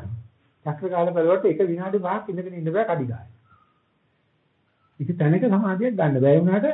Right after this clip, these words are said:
<clears throat> අර මේ න්‍යාය ක්‍රමයට හොඳ ගැඹුරු ධර්ම කියනවා. ඉතින් අර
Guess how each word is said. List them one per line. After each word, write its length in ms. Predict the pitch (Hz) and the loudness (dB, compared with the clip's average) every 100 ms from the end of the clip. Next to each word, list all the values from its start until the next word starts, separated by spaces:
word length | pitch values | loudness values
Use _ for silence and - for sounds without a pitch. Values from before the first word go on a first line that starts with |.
| - - 202 | -4 -4 2
<clears throat> 300 | 214 165 165 | 4 6 4
අර 100 | 160 135 123 | 4 4 4
මේ 240 | 117 117 120 - - | 2 -2 -4 -10 -6
න්‍යාය 380 | 147 170 240 285 | 0 2 2 2
ක්‍රමයට 400 | 269 247 262 277 330 - _ _ _ _ _ _ _ - | 2 4 4 2 -4 -6 _ _ _ _ _ _ _ -4
හොඳ 160 | 170 | 0
ගැඹුරු 340 | 233 226 269 277 | 2 2 2 2
ධර්ම 260 | 226 233 254 | 2 2 0
කියනවා. 360 | 147 110 - - _ _ _ _ | -2 -4 -8 -16 _ _ _ _
ඉතින් 200 | _ | _
අර 100 | 202 | 0